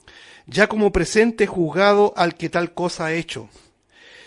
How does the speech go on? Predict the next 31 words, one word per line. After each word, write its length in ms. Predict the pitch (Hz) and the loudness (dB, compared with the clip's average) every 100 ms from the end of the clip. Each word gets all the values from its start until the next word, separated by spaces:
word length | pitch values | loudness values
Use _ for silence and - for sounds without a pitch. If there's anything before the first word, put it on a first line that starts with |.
| - - | -16 -4
En 140 | 143 | -2
el 220 | 143 139 | -2 0
nombre 340 | 185 247 226 190 | 4 4 4 2
de 100 | 170 | 4
nuestro 300 | 180 - 165 | 0 -2 -6
Señor 280 | 160 165 | -2 -4
Jesucristo, 600 | - 147 135 160 208 - | -4 -10 -8 -6 -6 -4
reunidos 540 | 170 160 147 180 175 147 | -2 -2 -2 -2 -2 -2
vosotros 720 | 143 - 220 214 131 - - | -6 0 0 -2 -8 -12 -14
y 140 | 202 233 | -6 -2
mi 120 | 208 | -2
espíritu 600 | - - 226 175 139 160 | -4 -8 -6 -6 -12 -10
con 140 | 151 | -8
el 120 | 147 | -8
poder 480 | - 143 156 208 151 | -6 -4 2 2 0
de 140 | 135 135 | -6 -2
nuestro 320 | 208 208 165 | -2 -2 -8
Señor 300 | 160 160 156 | -4 -6 -6
Jesucristo", 720 | 147 - 151 247 - 254 254 - _ 156 | -10 -10 -2 -2 0 -2 -2 -6 _ -14
note 180 | 165 | -8
lo 120 | 180 165 | -6 -2
que 80 | |
dice 140 | 170 170 | -2 -4
el 40 | |
versículo 380 | 160 170 170 170 | -8 -8 -8 -10
cinco, 560 | 202 170 190 208 - _ | -10 -12 -10 -12 -12 _
esta 240 | 151 - | -12 -10
es 40 | 151 | -8
la 80 | 143 | -8
parte 220 | 143 143 | -8 -12
importante, 640 | 139 147 160 147 - 185 | -12 -10 -8 -10 -8 -10